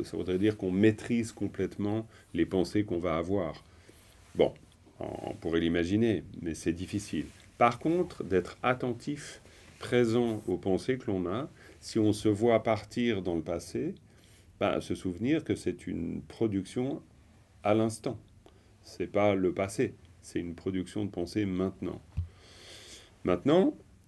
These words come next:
attention aussi, toutes ces instructions de méditation, elles sont valables dans le corps de la pratique. Elles sont pas forcément valables dans la vie de tous les jours.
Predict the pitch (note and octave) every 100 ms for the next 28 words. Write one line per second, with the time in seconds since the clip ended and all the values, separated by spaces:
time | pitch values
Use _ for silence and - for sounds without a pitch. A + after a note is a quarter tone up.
0 | - - G#2 G#2+ G2 G#2+ G2 F#2 - D3
1 | E3 - A#2+ A2+ G#2 G#2+ G#2 G#2+ G2+ G2+
2 | F#2 F2 F2 E2+ D2+ - C#3 A2+ - F#2+
3 | F2 F2+ B2 G#2 F2 D#2+ D2+ - C3+ C#3+
4 | A#2 F#2 F2 E2+ - G#2 - - - -
5 | _ - - - E2+ G2 G#2 G2 - F2+
6 | E2 E2 F#2 A#2+ G#2 F2+ D#2+ D#2 F#2+ G#2+
7 | G2+ F#2+ G2 F2+ D#2